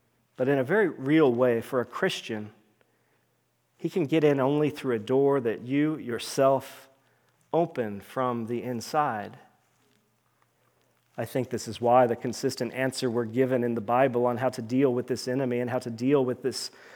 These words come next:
uh, battle that we face is to stand squarely on the truth, to see through the lies, to see through the deception, to expose them as what they are by, by knowing the truth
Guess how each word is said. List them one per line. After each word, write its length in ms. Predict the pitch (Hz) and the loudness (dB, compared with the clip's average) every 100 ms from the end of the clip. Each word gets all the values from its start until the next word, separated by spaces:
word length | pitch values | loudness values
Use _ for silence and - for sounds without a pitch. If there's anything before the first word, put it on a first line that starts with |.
| - - | -12 -2
uh, 180 | 117 | -2
battle 400 | 107 113 131 139 117 | 0 4 4 6 4
that 160 | 120 | 0
we 140 | 113 110 | -2 -6
face 400 | - 139 131 127 | -2 0 0 -6
is 140 | 113 | -8
to 100 | 123 | -8
stand 440 | - - 165 190 | -8 -4 -2 -4
squarely 560 | 160 - 135 156 123 113 | -6 -4 2 4 2 0
on 200 | 107 120 | -4 -6
the 80 | 113 | -8
truth, 680 | - 156 147 123 - - _ _ _ _ _ _ _ _ _ _ _ _ _ | -6 -2 -2 -4 -10 -20 _ _ _ _ _ _ _ _ _ _ _ _ _
to 100 | - | -12
see 220 | - 156 | -2 0
through 320 | 143 - 160 | 0 4 4
the 100 | 120 | 4
lies, 680 | 113 113 117 120 127 - - - _ _ _ _ _ _ _ _ _ _ - | 2 2 2 0 -4 -8 -18 -20 _ _ _ _ _ _ _ _ _ _ -10
to 100 | 127 | -8
see 220 | - 135 | -4 -4
through 280 | - 151 135 | 0 2 2
the 80 | |
deception, 680 | 120 117 - 131 123 - 139 | 0 -4 0 0 0 -6 -6
to 120 | 127 | -4
expose 640 | 127 - - 143 151 160 131 | -6 -6 -2 4 4 4 0
them 160 | 127 | -2
as 160 | 123 117 | -2 -2
what 160 | 123 | -4
they 140 | 131 123 | 0 2
are 340 | 120 120 135 | 4 4 2
by, 280 | 131 123 123 - - _ _ _ _ _ - | 2 0 0 -10 -20 _ _ _ _ _ -8
by 100 | 117 | -4
knowing 520 | 117 127 196 156 113 | 0 2 4 4 0
the 100 | 101 | -6
truth 580 | - 117 107 104 - | -10 -8 -6 -8 -14